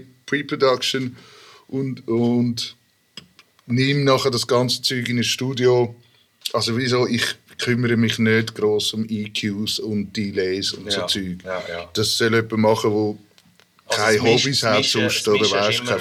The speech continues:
Speaker 1: Freundin,
Speaker 2: weitergeben, so. Ja,
Speaker 1: sonst
Speaker 2: schon.
Speaker 1: kein Leben,
Speaker 2: Ja.
Speaker 1: oder? Dann, äh,
Speaker 2: <laughs>
Speaker 1: nein, ich mach fiese Witze. Aber, äh,
Speaker 2: Ja, ja,
Speaker 1: nee,
Speaker 2: aber ich
Speaker 1: das
Speaker 2: weiss,
Speaker 1: ist,
Speaker 2: was du meinst. Ja,
Speaker 1: das ist
Speaker 2: ja.
Speaker 1: eine Wissenschaft für sich.
Speaker 2: Ja, ja.
Speaker 1: Ich hab wie so, ich finde, die besten Engineers und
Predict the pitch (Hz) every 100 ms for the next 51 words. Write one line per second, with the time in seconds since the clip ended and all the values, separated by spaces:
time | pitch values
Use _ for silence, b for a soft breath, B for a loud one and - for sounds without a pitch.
0 | 113 110 110 107 104 104 104 95 98 -
1 | 92 - 123 - 113 107 - 107 104 98
2 | 101 90 95 107 107 107 110 110 104 -
3 | 202 - 180 - 107 120 123 117 - 120
4 | 110 101 110 110 - 110 120 117 117 113
5 | - - 131 151 135 143 135 131 123 123
6 | - 127 123 95 107 110 117 147 151 175
7 | - 160 165 - 143 131 175 139 110 113
8 | 113 - - _ 101 101 - - _ 139
9 | 135 143 127 139 147 139 - _ - -
10 | _ 135 156 - - 151 143 131 127 120
11 | 117 104 135 139 135 - 147 135 123 127
12 | 131 131 131 131 135 123 117 113